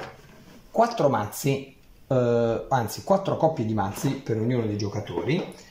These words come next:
un mazzo delle azioni dello sprinter e un mazzo delle azioni del passista,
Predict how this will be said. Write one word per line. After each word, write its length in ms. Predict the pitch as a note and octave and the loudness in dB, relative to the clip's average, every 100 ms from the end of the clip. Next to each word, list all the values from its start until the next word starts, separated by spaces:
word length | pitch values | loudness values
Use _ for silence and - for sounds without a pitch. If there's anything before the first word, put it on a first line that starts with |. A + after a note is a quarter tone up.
| - - | -20 -6
un 380 | A#2+ A#2 - B2+ | -2 0 2 4
mazzo 500 | B2+ B2+ - A#2 A#2 | 4 2 2 2 2
delle 360 | C3+ A#2+ A2+ G#2+ | 2 2 2 0
azioni 560 | B2+ - C#3+ A2+ G2 | -2 0 0 0 0
dello 180 | G2+ A2 | -2 -2
sprinter 540 | - - A2+ G2+ A2+ - | -2 -2 -2 -2 -6 -2
e 60 | |
un 80 | B2 | 0
mazzo 300 | A#2 G#2+ - | 2 2 -2
delle 160 | G2 G2 | -4 -4
azioni 260 | - G2 | -2 -4
del 140 | F2+ F2 | -4 -6
passista, 840 | - - D#2+ - E3 - - | -6 -6 -6 -4 -2 -2 -4